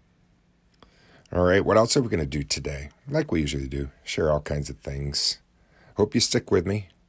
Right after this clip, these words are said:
Grab yourself a cup of coffee or whatever you might like on this Friday, October twenty-fifth. It's morning for me. Maybe it's not morning for you.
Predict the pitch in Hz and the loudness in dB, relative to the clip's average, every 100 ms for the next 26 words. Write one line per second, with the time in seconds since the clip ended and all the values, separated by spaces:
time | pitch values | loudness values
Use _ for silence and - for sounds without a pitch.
0 | _ _ - 101 117 - 113 90 - - | _ _ 2 4 4 4 2 0 -4 -4
1 | - 95 87 - 104 113 - - 78 73 | 0 4 4 2 -2 -4 -8 -6 -2 -2
2 | 71 73 71 82 104 78 76 78 - - | -2 -6 -4 -2 0 -2 -2 -4 -6 -10
3 | - 67 71 87 - - - _ _ _ | -12 -8 -4 -6 -6 -16 -20 _ _ _
4 | _ - 73 73 73 - - 78 73 69 | _ -6 -2 0 0 -2 0 0 0 -4
5 | 71 - 69 - - 67 - 92 - - | -6 -6 -6 -6 -8 -6 -4 -6 -6 -10
6 | 80 - 76 87 92 92 - 90 101 110 | -6 -4 -2 -2 -2 -4 -4 -2 -2 -2
7 | 87 78 78 82 - 82 82 - 76 113 | -4 -4 -4 -6 -4 -4 -4 -2 2 2